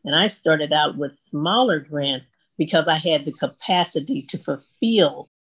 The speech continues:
what the proposal was asking for. And I know lots of people like you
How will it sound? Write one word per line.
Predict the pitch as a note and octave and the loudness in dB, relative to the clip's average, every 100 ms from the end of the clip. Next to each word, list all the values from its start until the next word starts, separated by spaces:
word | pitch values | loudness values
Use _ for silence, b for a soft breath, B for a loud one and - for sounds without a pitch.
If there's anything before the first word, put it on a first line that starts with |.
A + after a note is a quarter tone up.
| - | 0
what | E3+ - | 0 0
the | |
proposal | C3+ D3 - E3 D#3+ D#3 | -2 -4 0 2 2 0
was | B2+ D#3 | -4 0
asking | F3 F#3+ D3+ | 0 0 -8
for. | D3 D3 D3 _ - | -4 -2 -2 _ -10
And | C#3 | -2
I | D3 | -2
know | D3 F3 | 0 2
lots | E3 D#3 D#3 | 2 0 -2
of | C#3 | -4
people | - E3 - | -2 -2 -2
like | C#3+ C#3+ - | 0 0 0
you | F3 G#3 F3+ | 0 2 0